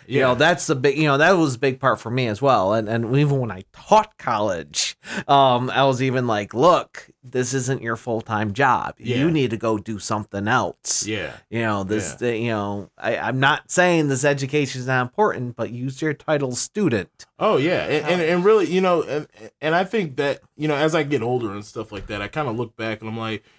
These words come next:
Speaker 2: "You know what?" And I tell any, like, young person and stuff like that, if you know what you want, like, right out of high school and stuff like that, it's okay to go to,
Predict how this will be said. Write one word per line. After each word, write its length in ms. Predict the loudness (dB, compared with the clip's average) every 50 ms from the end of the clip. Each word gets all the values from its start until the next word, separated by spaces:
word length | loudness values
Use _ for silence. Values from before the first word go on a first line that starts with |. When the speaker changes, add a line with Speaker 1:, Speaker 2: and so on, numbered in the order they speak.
| _ _ -10
Speaker 2:
"You 80 | -6 -2
know 120 | 0 0
what?" 360 | 0 0 0 -2 -6 -10 -6 -2
And 80 | 0 0
I 80 | 0
tell 240 | 2 2 2 2 2
any, 260 | 2 2 2 0 0 0
like, 200 | 0 -2 -2 -4
young 180 | -6 -8 -8
person 340 | -8 -8 -8 -8 -8 -10 -14
and 80 | -14 -14
stuff 240 | -14 -12 -12 -12 -12
like 160 | -14 -16 -12
that, 240 | -12 -10 -10 -12 -14 _ _ _ -16
if 160 | -14 -8 -4
you 120 | -2 -2
know 320 | -2 -2 -4 -4 -4 -4 -4
what 360 | -4 -4 -6 -8 -8 -8 -8
you 100 | -10 -10
want, 420 | -10 -8 -8 -8 -8 -8 -10 -12 _ _ -14
like, 460 | -10 -10 -8 -8 -10 -12 -14 -20 -20
right 300 | _ -12 -8 -6 -6 -4
out 160 | -4 -4 -4 -6
of 80 | -6
high 160 | -8 -8 -8
school 280 | -8 -10 -12 -12 -12 -12
and 100 | -12 -12
stuff 240 | -12 -10 -12 -10 -10
like 200 | -10 -12 -12 -10
that, 220 | -10 -10 -10 -10 -12 _ _ _ _ _ _ -6
it's 180 | -6 -2 -2
okay 320 | -2 -2 -2 -2 -2 0 0
to 80 | 0
go 160 | -2 -4 -4 -6
to, 80 | -4